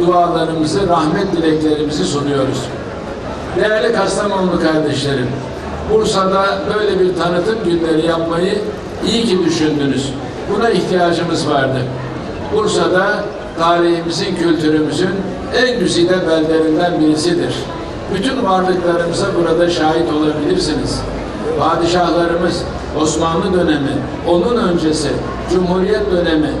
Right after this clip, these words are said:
Bursa'nın her sokağında bir maneviyat büyüğümüzü aynen Kastamonu'da olduğu gibi tarihimizin en renkli simalarını ve mücadelenin en yoğun, en kesip buluştuğu günleri görebilirsiniz.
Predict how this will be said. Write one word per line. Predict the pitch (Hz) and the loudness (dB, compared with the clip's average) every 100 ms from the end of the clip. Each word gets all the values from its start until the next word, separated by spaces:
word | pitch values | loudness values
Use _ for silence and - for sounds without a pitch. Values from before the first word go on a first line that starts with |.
| - - - 175 | -6 -6 -4 0
Bursa'nın | 196 190 190 190 - | 0 0 0 0 0
her | 262 | 0
sokağında | 262 185 - 165 160 151 202 - - - - - | 2 0 0 2 2 2 0 0 -2 -6 -8 -4
bir | 180 185 | 0 0
maneviyat | 170 170 170 170 190 196 165 | 0 0 2 2 2 0 0
büyüğümüzü | 160 165 156 156 160 | 2 0 0 0 0
aynen | 170 185 170 156 | 2 2 0 0
Kastamonu'da | 151 151 175 175 160 156 151 | 0 0 0 0 2 2 2
olduğu | 143 143 143 135 | 0 0 -2 -2
gibi | 139 151 180 190 - - - - - | 0 0 0 0 -4 -6 -8 -8 -2
tarihimizin | 156 175 175 180 175 170 190 202 | 2 2 2 2 0 0 -2 0
en | 240 233 185 | 0 2 0
renkli | 165 185 | 0 -2
simalarını | 180 170 170 156 156 151 151 190 214 - - - - | 0 0 2 2 2 2 0 0 -2 -4 -6 -6 -2
ve | 175 175 175 | 2 2 2
mücadelenin | 156 170 165 165 160 165 170 185 180 - - - 156 240 | 0 2 2 2 0 0 0 0 -2 -4 -6 -4 0 2
en | 233 165 | 2 4
yoğun, | 160 175 190 175 - - | 4 4 2 -2 -6 -4
en | 226 220 | -2 -2
kesip | 160 151 180 160 | -2 0 0 0
buluştuğu | 160 160 - 170 175 | 0 0 0 2 2
günleri | 156 151 156 165 | 2 2 2 2
görebilirsiniz. | 156 156 147 147 151 135 139 127 - | 2 2 2 2 2 0 -2 -2 -2